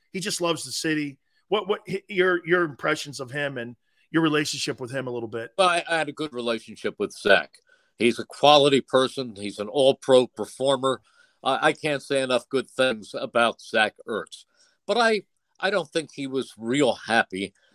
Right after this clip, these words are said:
Speaker 2: about the way things ended here. Usually endings, when you move on, are not, you know, great, happy, celebratory moments. So I, I don't think he was happy about the way it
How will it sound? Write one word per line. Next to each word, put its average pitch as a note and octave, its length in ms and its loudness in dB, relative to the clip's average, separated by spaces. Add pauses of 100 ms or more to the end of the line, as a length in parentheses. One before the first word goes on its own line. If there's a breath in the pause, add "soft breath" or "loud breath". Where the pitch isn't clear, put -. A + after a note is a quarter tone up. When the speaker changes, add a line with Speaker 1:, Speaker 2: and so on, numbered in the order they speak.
Speaker 2:
about A#2+ 320 4
the B2 100 -4
way A#2+ 200 6
things G#2 600 -4 (140)
ended C3 520 0
here. D2 300 -12 (360 loud breath)
Usually C#3+ 540 4
endings, A#2 680 -2 (200 soft breath)
when A#2+ 180 -4
you D3 120 -2
move C#3+ 340 0
on, A#2+ 400 2
are A#2+ 160 2
not, C3+ 340 4 (200)
you C3+ 160 -6
know, B2+ 260 -2 (200)
great, C#3+ 420 2 (120)
happy, C#3+ 340 -4 (300)
celebratory C#3 760 -2 (600 soft breath)
moments. D3+ 600 2 (260 soft breath)
So - 180 0
I, F#3+ 260 8
I F3 100 4
don't G#3 280 -4
think F#3 200 -8
he D#3+ 140 -6
was C#3 260 -6
happy B2 360 -2
about B2 280 -4
the B2+ 80 -8
way B2 240 -2
it A2+ 160 -6